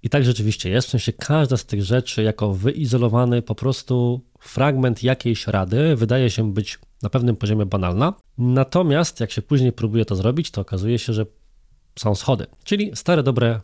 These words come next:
powiedzenie, prostota najwyższą formą wyrafinowania. Tak się na przykład składa, że ja jestem wielkim fanem TEDxów, miałem okazję i organizować TEDxy i występować nawet na jednym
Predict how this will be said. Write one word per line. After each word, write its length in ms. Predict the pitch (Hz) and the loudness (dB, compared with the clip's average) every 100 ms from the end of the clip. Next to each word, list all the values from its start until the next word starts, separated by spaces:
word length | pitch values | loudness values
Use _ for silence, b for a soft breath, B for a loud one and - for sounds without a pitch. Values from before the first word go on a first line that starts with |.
| - | -4
powiedzenie, 460 | 101 101 135 135 - _ _ | -2 2 2 0 -4 _ _
prostota 600 | 139 170 - 127 117 117 - - | 0 0 0 0 0 -2 -4 -4
najwyższą 520 | 113 120 104 - 117 | 0 2 2 0 -2
formą 480 | 98 110 98 98 98 - - | 0 0 2 0 -2 -6 -4
wyrafinowania. 580 | 113 110 113 101 107 87 - B B B B B | 0 2 2 2 2 -2 -10 B B B B B
Tak 140 | - - | -6 -2
się 100 | 117 | -4
na 60 | |
przykład 260 | 107 - 107 | -4 -4 -6
składa, 380 | - 139 151 117 | -2 0 2 2
że 100 | 107 | 2
ja 60 | |
jestem 360 | 104 - 98 98 | 0 0 -2 0
wielkim 380 | 104 110 113 95 | -2 -2 -2 -2
fanem 300 | 117 104 95 | 0 0 0
TEDxów, 480 | 98 135 - 117 | -2 -2 -2 -4
miałem 180 | 101 92 | -2 -2
okazję 400 | 92 101 90 92 | -2 -2 -2 -4
i 60 | 90 | -6
organizować 460 | 95 107 117 147 | -6 -2 0 0
TEDxy 440 | - 117 113 - 104 | -2 0 -2 -2 -4
i 40 | |
występować 560 | 87 - 95 139 143 - | -4 -6 -4 0 -2 0
nawet 320 | 127 117 - | 0 0 0
na 200 | 113 110 | 0 2
jednym 380 | 110 101 165 | 2 2 0